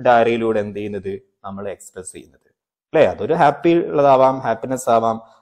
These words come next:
സാഡ്നെസ് ആവാം, അല്ലെ? അവിടെ നമ്മൾ നമ്മുടെ ഇമോഷൻ ആണ് എക്സ്പ്രസ് ചെയ്യേണ്ടത്. അതുപോലെ തന്നെ brief summary of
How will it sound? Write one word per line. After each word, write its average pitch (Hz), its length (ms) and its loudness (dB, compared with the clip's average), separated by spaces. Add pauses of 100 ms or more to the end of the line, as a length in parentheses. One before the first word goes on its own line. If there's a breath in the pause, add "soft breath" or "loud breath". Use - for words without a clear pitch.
(120 soft breath)
സാഡ്നെസ് 131 640 -4
ആവാം, 131 420 4
അല്ലെ? 170 260 0
അവിടെ 120 180 0
നമ്മൾ 127 380 -2 (300 loud breath)
നമ്മുടെ 117 420 -2
ഇമോഷൻ 107 680 -6
ആണ് 95 180 -10
എക്സ്പ്രസ് 95 500 -14
ചെയ്യേണ്ടത്. 90 540 -10 (120)
അതുപോലെ 180 460 0
തന്നെ 170 200 -2
brief 175 420 -2
summary 151 880 -2
of 117 280 0